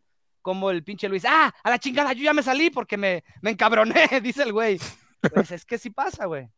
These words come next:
Ahora, no es lo mismo que te laguee el juego y que todos estén lag a que, a que te esté valiendo madres, güey, la partida, la neta. Pero bueno,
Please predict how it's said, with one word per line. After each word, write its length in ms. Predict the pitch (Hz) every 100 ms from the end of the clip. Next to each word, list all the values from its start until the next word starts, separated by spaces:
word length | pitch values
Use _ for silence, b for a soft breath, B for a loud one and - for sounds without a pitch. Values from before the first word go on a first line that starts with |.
| _ _ - _ _ _ _ _ _ _
Ahora, 200 | 165 190
no 100 | 196
es 60 | 226
lo 80 | 254
mismo 260 | 247 262
que 120 | 190
te 120 | - 180
laguee 340 | 170 170 220
el 80 | 254
juego 420 | 254 240 233 311 508 _
y 140 | 165
que 140 | 160 151
todos 400 | - 196 233 -
estén 340 | 151 180 202
lag 220 | 214 277 440 _ _ _ _ _ _ -
a 260 | 151 151 123
que, 320 | 156 156 156 160
a 80 |
que 100 | 156
te 80 | 180
esté 140 | 190 294
valiendo 280 | 294 294
madres, 320 | 294 330 302 226
güey, 140 | 262
la 60 | 240
partida, 340 | 220 262 254
la 80 | 208
neta. 380 | 247 - 135 117 _ _ _
Pero 180 | 180 202
bueno, 300 | 262 226